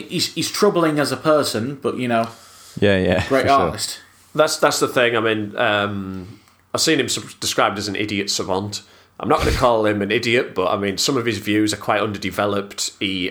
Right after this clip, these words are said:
Speaker 3: expresses
Speaker 2: Mm-hmm.
Speaker 3: sometimes, uh, opinions that I do agree with in very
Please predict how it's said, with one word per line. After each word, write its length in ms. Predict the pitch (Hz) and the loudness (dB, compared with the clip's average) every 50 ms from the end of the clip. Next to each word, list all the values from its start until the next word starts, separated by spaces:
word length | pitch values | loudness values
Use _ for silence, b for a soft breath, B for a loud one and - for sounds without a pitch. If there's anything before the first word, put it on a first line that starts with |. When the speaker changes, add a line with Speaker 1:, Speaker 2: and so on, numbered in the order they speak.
| - - | -6 -6
Speaker 3:
expresses 580 | - - - - 92 92 90 95 95 90 90 | -4 -4 -2 2 2 2 4 4 2 2 2
Speaker 2:
Mm-hmm. 200 | - - - 147 | 0 0 0 0
Speaker 3:
sometimes, 540 | 135 123 117 120 120 110 110 107 101 92 - - - _ _ | 0 -2 -2 0 0 0 0 -2 -4 -6 -8 -12 -18 _ _
uh, 400 | 113 110 98 95 95 92 95 92 - | 0 2 2 2 2 0 0 -2 -4
opinions 400 | - - - 120 110 107 104 101 | -6 -6 -6 -4 -4 -2 -2 -2
that 100 | 107 92 | -2 -2
I 40 | 92 | 0
do 180 | 110 117 120 | 0 2 2
agree 260 | 113 - 104 101 95 92 | 2 2 0 0 0 0
with 160 | 92 90 101 | -2 -2 -2
in 100 | 92 87 | -4 -2
very 540 | - 104 92 92 92 90 87 82 82 80 | -2 -2 -2 -2 -2 -4 -4 -6 -8 -10